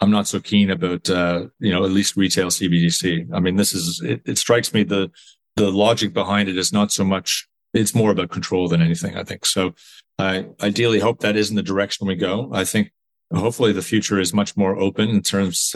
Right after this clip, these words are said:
I think one of the visions that I really bought into, that effectively everything becomes some sort of, uh, form of value that can be exchanged once it's tokenized. So we need to go through a kind of dollar settlement now because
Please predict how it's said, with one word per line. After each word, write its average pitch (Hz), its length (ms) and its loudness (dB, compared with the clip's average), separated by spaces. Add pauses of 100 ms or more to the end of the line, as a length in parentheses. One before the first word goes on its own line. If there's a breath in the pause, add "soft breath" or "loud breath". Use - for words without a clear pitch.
(260)
I 110 100 -2
think 110 180 0
one 110 120 2
of 107 60 2
the 104 80 4
visions 110 580 -2 (360)
that 104 140 4
I 101 60 4
really 107 360 -2
bought 98 200 0
into, 113 360 0
that 95 220 -2
effectively 107 760 -2
everything 107 580 -2 (260)
becomes 104 420 0
some 107 220 -2
sort 101 300 0
of, 87 200 -4
uh, 90 260 0 (400)
form 101 180 2
of 87 100 -4
value 95 380 0
that 90 160 -6
can 95 100 -4
be 90 80 2
exchanged 90 500 0
once 92 180 0
it's 92 120 0
tokenized. 92 640 -2 (640 loud breath)
So 107 120 0
we 104 100 2
need 110 140 0
to 104 60 -4
go 104 140 2
through 95 260 -2
a 95 60 -6 (160)
kind 92 120 -2
of 82 140 -4
dollar 98 260 2
settlement 101 420 0
now 95 160 -2
because 90 500 -2